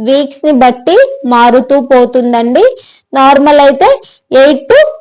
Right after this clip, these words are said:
ఎయిటీన్ సీఎం వరకు ఉండాలి. ఎక్కువ అంటే ట్వంటీ ఫైవ్ సీఎం అనేది చాలా ఎక్కువ ఉమ్ము నీరు ఉన్నట్లు,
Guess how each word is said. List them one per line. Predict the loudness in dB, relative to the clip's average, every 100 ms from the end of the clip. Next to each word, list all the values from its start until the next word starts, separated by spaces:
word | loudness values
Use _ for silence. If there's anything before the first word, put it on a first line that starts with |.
| -4 0
ఎయిటీన్ | 0 0 0 0 -2
సీఎం | 0 2 2 2
వరకు | 2 2 2 0 -2 -14 _ _ _ _ -10
ఉండాలి. | -4 -2 0 0 -2 -4 -6 -4
ఎక్కువ | -4 -4 0 2 2
అంటే | 0 -2 -2 -4 -12 _ _ _ _ _
ట్వంటీ | -8 -6 -4 -4 -2
ఫైవ్ | -2 -2
సీఎం | -6 -2 0 0 0
అనేది | 0 -2 2 0 -2 -14 -6
చాలా | 0 2 2 2 0 -6 -10 -8
ఎక్కువ | -8 -4 0 0
ఉమ్ము | 0 -2 0
నీరు | 0 0
ఉన్నట్లు, | -2 -6 -6 -6